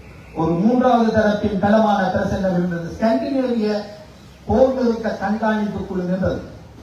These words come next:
இரண்டாவது, தமிழ் மக்களுடைய போராட்டம் தொடர்ந்து இருந்தது. ஒரு கருநிலை அரசு இருந்தது. இந்த ரெண்டு பலங்களும் இருந்தபடியால் தான் அந்த உடன்படிக்கையும் ஒரு குறிப்பிட்ட காலம் சீவித்தது. மூன்றாவது, நிலைமாறு கால நீதி.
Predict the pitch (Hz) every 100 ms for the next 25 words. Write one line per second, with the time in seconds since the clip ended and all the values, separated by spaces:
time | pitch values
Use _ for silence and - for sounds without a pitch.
0 | - - - - - - - - - -
1 | - - - - - 151 185 180 143 131
2 | 131 - - - - 147 190 190 180 180
3 | 156 147 143 - 208 196 185 160 147 151
4 | - 143 147 180 170 - - 143 147 127
5 | 98 - - 156 151 - 190 233 214 190
6 | 175 - 170 - 139 139 131 107 - -
7 | - - 202 208 220 262 320 294 226 254
8 | 302 302 302 269 269 269 254 226 233 220
9 | 220 196 - 196 226 233 220 226 247 214
10 | 202 214 233 233 196 220 233 226 196 190
11 | 190 202 - 226 214 - 127 - - -
12 | 220 349 330 175 160 135 175 202 - -
13 | - - - - - - 160 180 214 196
14 | 180 165 160 156 143 -